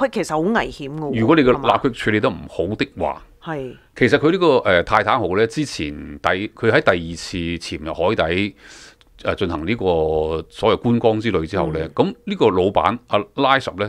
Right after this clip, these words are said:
Speaker 2: 佢自己都話
Speaker 1: 嗯。
Speaker 2: 出現咗呢個，呃，金屬疲勞。
Speaker 1: 係。
Speaker 2: 呢個船，所以佢要重新改造。
Speaker 1: 做咗幾耐啊？呢隻船？
Speaker 2: 呃，做咗其實唔係好耐，我唔記得幾耐，得幾年嘅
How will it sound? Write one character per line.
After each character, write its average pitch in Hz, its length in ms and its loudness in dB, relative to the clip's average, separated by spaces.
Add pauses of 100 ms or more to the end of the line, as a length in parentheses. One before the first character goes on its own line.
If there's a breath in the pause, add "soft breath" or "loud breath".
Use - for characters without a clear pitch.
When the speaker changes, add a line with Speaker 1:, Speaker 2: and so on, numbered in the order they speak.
Speaker 2:
佢 113 120 0
自 117 160 -4
己 113 300 4
都 185 220 2 (140)
話 82 260 4 (220 loud breath)
Speaker 1:
嗯。 156 260 -8 (140)
Speaker 2:
出 - 120 4
現 110 260 2
咗 95 220 4
呢 127 100 0
個， 101 100 -2 (420)
呃， 76 580 -6
金 131 120 2
屬 - 80 -6
疲 - 160 -8
勞。 - 80 -16 (180)
Speaker 1:
係。 151 320 -4
Speaker 2:
呢 139 80 2
個 110 60 0
船， 82 280 -8
所 131 140 -2
以 113 40 2
佢 107 60 2
要 101 40 -2
重 80 180 -8
新 110 140 -4
改 78 100 -8 (140)
造。 - 100 -4
Speaker 1:
做 208 220 6
咗 302 140 0
幾 185 140 2
耐 196 100 4
啊？ 135 160 4
呢 147 120 0
隻 147 140 -2
船？ - 220 -10 (640 soft breath)
Speaker 2:
呃， 98 640 4 (280)
做 101 160 0
咗 101 260 -4
其 - 80 -4
實 73 40 -8
唔 73 80 -12
係 - 20 -12
好 71 120 -10
耐， 107 140 0 (120)
我 101 80 -2
唔 92 40 -6
記 104 140 -2
得 - 40 -2
幾 95 140 -4
耐， 85 140 -2
得 - 80 -6
幾 - 180 -6
年 92 180 -6
嘅 - 80 -18